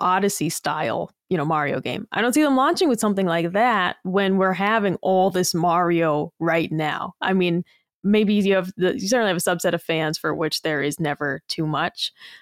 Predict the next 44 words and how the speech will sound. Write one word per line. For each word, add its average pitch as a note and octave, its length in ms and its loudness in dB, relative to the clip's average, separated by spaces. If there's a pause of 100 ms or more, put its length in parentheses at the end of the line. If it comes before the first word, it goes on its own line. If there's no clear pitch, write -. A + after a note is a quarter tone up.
(140)
but F#3 160 2
I F#3+ 160 2
don't G#3 360 0
think A#3 200 2
it A3 120 2
would G3 200 4
hit B3+ 300 -2
the C4+ 80 -2
same F3 380 0
way E3 480 0
to G3+ 100 -2
launch E3+ 400 0
with F3+ 120 0
a E3 60 0
Mario F3+ 460 2
game E3 340 0
when E3 140 2
you E3 200 0 (140)
just F3+ 180 -4
had F#3 320 0
several, F#3 600 0
even G3 320 0
including, F#3 540 2
yes, F3+ 240 -2
some E3+ 140 -2
of E3 60 0
those E3 140 0
are D3+ 120 -2
remakes, E3+ 540 0
but D#3 280 -2 (360)
still, C4+ 420 0
just F#3 260 0
the F#3+ 100 4
idea F#3+ 360 2
of, E3+ 80 0
like, E3 200 0
we're F3+ 80 0
getting F3+ 280 0
all B3 360 2
these A#3+ 240 2
Mario A#3 360 2
games F#3 360 2
right F3 220 0
here. E3+ 360 0